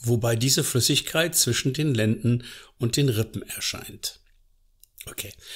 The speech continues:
Um mir jetzt ein bisschen Klarheit zu schaffen, werde ich mal fünf Punkte abarbeiten. Ich werde erstes mal analysieren, was da wirklich steht. Dann werde ich versuchen zu verstehen, wo diese Idee herkommen könnte. Vergleiche das dann mit der Realität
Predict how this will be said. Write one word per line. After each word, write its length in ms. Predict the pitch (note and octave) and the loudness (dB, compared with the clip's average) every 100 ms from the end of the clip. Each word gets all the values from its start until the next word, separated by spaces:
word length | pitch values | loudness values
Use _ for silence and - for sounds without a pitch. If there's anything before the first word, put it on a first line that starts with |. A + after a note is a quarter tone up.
| - - _ - | -14 -16 _ -6
Um 140 | - | 2
mir 140 | C#3+ E3 | 4 6
jetzt 140 | D3+ | 4
ein 100 | D3 | 4
bisschen 240 | C#3+ C#3+ A#2 | 6 4 6
Klarheit 280 | D3+ C3+ | 6 6
zu 100 | - | 2
schaffen, 280 | A2+ A#2 B2 | 4 4 4
werde 120 | B2 | 0
ich 40 | B2 | 2
mal 120 | A#2 | 0
fünf 380 | - A#2+ A2 - | 2 2 2 0
Punkte 360 | A#2 A2 - | 2 2 0
abarbeiten. 840 | - G2 - G2 F2+ F2+ - G2+ - - - - - | -2 -10 -8 -10 -10 -12 -12 -12 -12 -18 -18 -20 -14
Ich 160 | - A#2 | -4 0
werde 160 | C3 - | 0 0
erstes 220 | C3 A#2 | 0 2
mal 140 | A#2 | 2
analysieren, 840 | A#2+ G#2+ F#2+ G2 G2+ G#2 B2 C#3+ A#2+ | 2 0 0 -2 -2 0 2 2 0
was 180 | G#2+ | 0
da 160 | - G2+ | -2 -2
wirklich 400 | A2 G2 F#2+ - | -2 -2 -6 -4
steht. 600 | - - G2 D3+ - - - - - | -4 -4 -6 -6 -8 -14 -16 -18 -6
Dann 140 | A#2+ | 0
werde 160 | B2+ C#3 | 0 0
ich 100 | C#3 | -2
versuchen 340 | B2+ D#3 F#3 | -2 2 2
zu 120 | F3+ - | 0 0
verstehen, 800 | C#3 - - F3+ F#3 A#2+ F#2+ | 0 0 2 2 4 2 2
wo 240 | A2 D#3 C#3+ | 0 2 0
diese 380 | - B2+ A#2 C#3+ | 0 0 0 -2
Idee 480 | D#3 A2+ G2+ A#2 | -2 -2 0 -2
herkommen 720 | G2+ C3+ - - - G2+ G2 F#2 | 0 -2 -4 -12 -6 -4 -4 -6
könnte. 560 | F#2 F2 G#2 D3+ A3 - - - - | -6 -6 -2 -4 -4 -12 -18 -20 -6
Vergleiche 580 | B2+ A#2 B2+ E3+ - | -2 0 0 0 0
das 240 | B2 C3+ - | 0 0 2
dann 140 | C3 | 2
mit 180 | B2 B2 | 0 0
der 180 | G#2+ G2+ | -2 2
Realität 920 | D3 E3+ F#2+ F#2 - - B2 G#3+ | 2 4 2 -4 -6 -6 -4 -4